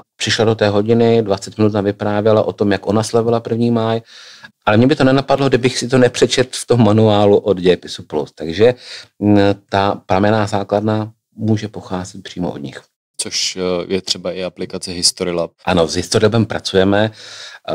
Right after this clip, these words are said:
Speaker 1: poměrně často. Historylab je na to postaven a je to vynikající doplňující pramen.
Speaker 2: A když byste měl popsat nějakou jednu konkrétní lekci, která vám třeba uvízla v hlavě, nebo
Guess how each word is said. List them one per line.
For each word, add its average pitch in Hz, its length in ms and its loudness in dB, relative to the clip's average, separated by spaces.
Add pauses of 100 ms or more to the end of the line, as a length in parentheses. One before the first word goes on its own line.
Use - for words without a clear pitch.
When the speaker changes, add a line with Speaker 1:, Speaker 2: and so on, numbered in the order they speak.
(680)
Speaker 1:
poměrně 104 460 2
často. 104 720 2
Historylab 95 460 -4
je 101 60 0
na 98 100 -2
to 110 120 -2
postaven 104 720 0 (560)
a 87 360 0 (120)
je 90 300 -2
to 85 320 -10
vynikající 82 640 -8
doplňující 78 560 -8
pramen. 71 320 -16 (300)
Speaker 2:
A 85 200 -12 (120)
když 80 220 -12
byste 131 460 -6
měl 123 320 -6
popsat - 640 -4 (160)
nějakou 92 480 -6
jednu 90 320 -2
konkrétní 92 680 -8
lekci, 87 400 -8
která 87 340 -8
vám 87 320 -8
třeba 90 360 -8
uvízla 92 580 -8
v 87 100 -20
hlavě, 82 460 -6
nebo 82 380 -10